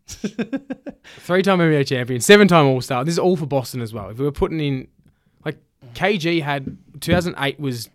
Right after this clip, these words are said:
Speaker 2: Defensive Player of the Year for Boston.
Speaker 1: Mm-hmm.
Speaker 2: And then probably had, what, th-, four, five All-Star games as a Celtic. Wondering, we're not including his Minnesota days.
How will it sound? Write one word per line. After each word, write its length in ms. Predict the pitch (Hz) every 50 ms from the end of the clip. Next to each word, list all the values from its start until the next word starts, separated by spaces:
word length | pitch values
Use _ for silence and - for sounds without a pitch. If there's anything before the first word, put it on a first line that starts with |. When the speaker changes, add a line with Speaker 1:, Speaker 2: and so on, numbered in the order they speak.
| _ 143
Speaker 2:
Defensive 340 | 139 139 - 143 131 131
Player 160 | 113 131 120 113
of 60 | 107
the 80 | 110
Year 80 | 110 110
for 80 | 110 101
Boston. 400 | 101 104 - - - 175 202 - _ _ -
Speaker 1:
Mm-hmm. 220 | 160 147 160 180 208 240 - _ _ _ _ _ _ _ _ _ _ _ _ _ _ _ _ _ _ _ _ _ -
Speaker 2:
And 160 | 139 131 131
then 120 | 127 123
probably 180 | - 131 123 117
had, 120 | 120 117
what, 160 | 113 101 -
th-, 300 | - 139 - - 139 131 -
four, 420 | - - - 156 156 151 139 147 139
five 320 | - - 151 139 135 127
All-Star 360 | 131 131 127 120 - 120 120 120
games 380 | 117 117 117 113 110 - - _ -
as 100 | 123 117
a 60 | 107
Celtic. 500 | 98 - 98 104 104 135 156 - - - - - - - - - - - - _ _ _ -
Wondering, 560 | - 139 143 143 139 127 123 117 120 120 113 - _ _ _ _ _ _ - _ _ _ _ _ _ _ _ _ _ _ _ _ _ -
we're 100 | 131 143
not 220 | 151 170 185 180 175
including 400 | 175 165 - 151 156 156 151 147
his 100 | 143 123
Minnesota 420 | 135 139 135 120 - - 123 120 113
days. 360 | 101 101 82 73 - -